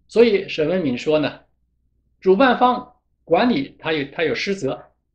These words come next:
居然让这样闹事的人、砸场的人混到这个车展里头来，这主办方的责任是推脱不掉的嘛。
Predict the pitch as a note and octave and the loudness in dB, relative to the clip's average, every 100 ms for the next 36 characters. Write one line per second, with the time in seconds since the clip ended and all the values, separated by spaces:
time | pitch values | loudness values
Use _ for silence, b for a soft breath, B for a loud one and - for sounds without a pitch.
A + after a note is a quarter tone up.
0 | _ - A#3+ G#3+ G#3 B3 A3 G#3 A#3+ G#3 | _ 0 4 2 2 0 0 2 2 2
1 | - - _ A#3+ D#4 A#3 - A#3+ F#3 C#3 | -4 -16 _ 2 4 4 2 0 0 0
2 | C3 - _ F3+ B3 D#3+ D3 C#3+ F3+ - | -2 -6 _ 0 0 -2 -6 -6 -8 -2
3 | A#3 D#3 C#3 C#3+ C3+ C3 B B - B3 | -2 0 -4 -4 -4 -4 B B -8 -2
4 | A#3+ C#3 D#3 C3 G#2 - C4 A#3+ - _ | 0 0 -2 -6 -8 -6 -4 -6 -8 _
5 | _ D3+ G#3+ G3 A#3+ A#3 - G3 G3 D#3 | _ -4 -2 -2 -2 -2 -2 -4 -4 -8
6 | - G#3 G#3 G#3+ C4 A3 - - | -10 -8 -8 -4 0 0 -4 -14